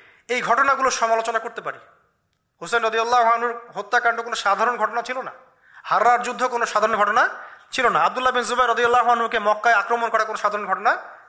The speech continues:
ছিল না। এরপরে, আহ, আব্দুল মালিক বিন মারওয়ান যখন ক্ষমতায় আসেন, তার প্রায় দশ বছরের পরেই, তখন, আহ, হাজ্জাজ বিন ইউসুফের নেতৃত্বে আবারও এই মক্কায় হামলা হয়েছে।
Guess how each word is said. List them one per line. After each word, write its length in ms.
ছিল 180
না। 140
এরপরে, 800
আহ, 440
আব্দুল 240
মালিক 380
বিন 160
মারওয়ান 420
যখন 200
ক্ষমতায় 400
আসেন, 260
তার 160
প্রায় 220
দশ 200
বছরের 380
পরেই, 420
তখন, 640
আহ, 640
হাজ্জাজ 520
বিন 140
ইউসুফের 460
নেতৃত্বে 440
আবারও 360
এই 80
মক্কায় 360
হামলা 220
হয়েছে। 280